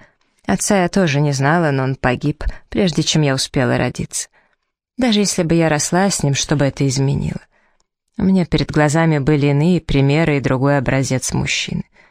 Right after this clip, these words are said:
Как утверждала та сексопатолог, мой идеал мужчины — духовный.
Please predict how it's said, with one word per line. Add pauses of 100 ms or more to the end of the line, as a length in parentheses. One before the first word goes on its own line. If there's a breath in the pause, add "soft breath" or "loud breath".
(760 soft breath)
Как
утверждала
та
сексопатолог,
мой
идеал
мужчины —
духовный.